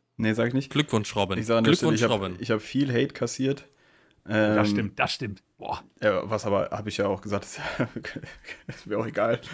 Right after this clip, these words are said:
Speaker 1: wenn die Leute schreiben
Speaker 3: <laughs>
Speaker 1: tatsächlich. An der Stelle möchte ich mich auch entschuldigen. Bei, bei absolut
Speaker 3: Jetzt doch.
Speaker 1: niemandem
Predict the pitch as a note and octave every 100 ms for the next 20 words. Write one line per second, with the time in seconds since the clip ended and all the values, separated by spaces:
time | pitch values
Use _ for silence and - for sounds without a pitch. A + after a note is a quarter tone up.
0 | - F#3+ A#2+ A#2 B2+ A2+ A2 - E3 C3
1 | C#3+ C#3 C#3 - - - A#2 A2+ G#2+ A#2+
2 | A#2+ A#2+ A#2+ A2+ A2+ G2+ - - - A2+
3 | A#2+ B2 A#2+ C3+ C3 _ _ _ _ _
4 | _ _ _ - F2 F2 F2 A2 G#2+ G2+
5 | - A#2 A#2 B2 D3 A#2 A#2+ C3+ A2+ G#2+
6 | C3+